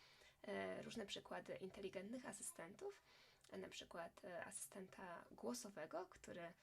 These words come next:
nie zawsze, e, działa w taki sposób, jakbyśmy, e, się tego spodziewali. E, przybliżymy też, e, koncepcję, e, systemu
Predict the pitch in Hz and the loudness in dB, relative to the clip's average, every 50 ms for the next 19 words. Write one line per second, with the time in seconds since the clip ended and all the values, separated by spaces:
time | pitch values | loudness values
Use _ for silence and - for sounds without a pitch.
0 | - - - - - 202 196 196 185 - - - - 214 190 175 - - - - | -18 -20 -10 -2 0 2 2 2 2 2 2 0 0 2 2 0 0 -2 -6 -8
1 | - - 190 180 175 170 170 - - 185 190 175 175 - - 196 196 - - - | -4 -2 -2 -2 -2 -4 -6 -6 -2 0 0 0 0 -2 -4 -4 -4 -4 -6 -6
2 | - 196 190 - - - - - - - - - - - - - - - - - | -4 -4 -4 -2 -2 -4 -6 -8 -16 -18 -18 -18 -20 -12 -10 -8 -8 -6 -4 -4
3 | - - - 185 180 170 - - - 170 185 196 180 - - - - 190 - 190 | -4 -2 -2 -2 -2 -2 -2 -2 -2 -2 -4 -4 -4 -6 -4 -2 -2 -2 -2 -2
4 | - - - 196 196 180 175 180 185 208 277 370 381 - - - - - - - | -2 -2 -2 -2 -2 -2 0 2 4 4 4 2 0 -4 -10 -20 -20 -20 -20 -20
5 | - - - - - - 202 196 190 190 185 180 185 - - - - - - - | -20 -20 -14 -6 0 2 4 4 6 4 4 4 2 0 -2 -4 -10 -18 -20 -10
6 | - - - 202 220 220 - 254 254 247 233 233 196 - - - - 208 190 185 | -4 0 0 2 2 4 6 6 6 6 6 6 6 6 6 6 4 0 -2 -2
7 | 185 180 180 196 - - - - - 202 196 196 - 185 190 - - - - 185 | -2 -2 -2 -4 -8 -12 -12 -4 -2 0 0 2 0 0 -2 -2 -4 -4 -2 0
8 | 175 175 170 - - - - - - - - - - 202 185 180 190 185 - - | 0 0 0 -2 -6 -14 -20 -20 -20 -20 -12 -6 -4 -2 -2 -2 -4 -6 -6 -6
9 | 202 - - - 196 190 185 | -6 -4 0 2 2 2 0